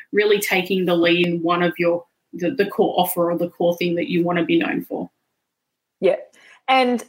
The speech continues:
Speaker 2: I think too, the permission slip to say it's okay to have other stuff there that you can offer people.
Speaker 1: Yeah.
Speaker 2: Um, you don't have to have this, like,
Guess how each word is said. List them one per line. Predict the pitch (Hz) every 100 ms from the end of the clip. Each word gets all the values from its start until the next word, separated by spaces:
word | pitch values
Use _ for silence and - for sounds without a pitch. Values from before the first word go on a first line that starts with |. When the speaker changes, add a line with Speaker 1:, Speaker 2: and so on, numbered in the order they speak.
| -
Speaker 2:
I | 269
think | 311 440 -
too, | 370
the | 269
permission | 269 285 214 208 247 233
slip | - 202 -
to | - 185
say | - 185 175 175 175 170 -
it's | 214 - 240
okay | 294 285 262 226
to | 214
have | 208 185
other | 180 170
stuff | 165 - 165 - -
there | 165 165 156 156 _ _ _ -
that | 170 165 180
you | 175
can | 185
offer | - 170 - 196
people. | 202 165 165 156 135 175 - _ _ -
Speaker 1:
Yeah. | 185 180
Speaker 2:
Um, | 175 170 - _ _ - - _ 202
you | 214
don't | 233 240 240
have | 214 220 220
to | 226
have | 208 190 180
this, | 180 - -
like, | 175 165